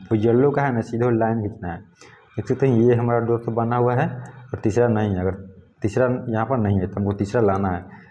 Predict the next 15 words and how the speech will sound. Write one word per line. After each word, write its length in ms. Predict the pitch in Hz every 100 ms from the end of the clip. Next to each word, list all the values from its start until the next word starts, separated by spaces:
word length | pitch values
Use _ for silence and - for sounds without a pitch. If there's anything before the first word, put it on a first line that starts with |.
| -
तीसरा 180 | - 127
लाने 160 | 123 123
के 60 |
लिए 140 | 127 123
trick 300 | 123 127 127
है, 100 | 170 - - - - - _ - - - - _
देख 140 | 113 101
सकते 260 | 113 117
हैं 840 | 151 - - - - - - - 98
one, 380 | 104 113 127 143 - - - - - - -
two, 300 | 107 117 135 -
three, 340 | - 107 107 120 135 -
four, 380 | - 101 107 117
five, 380 | - 104 104 135 - - - - -
six, 440 | - 92 87 -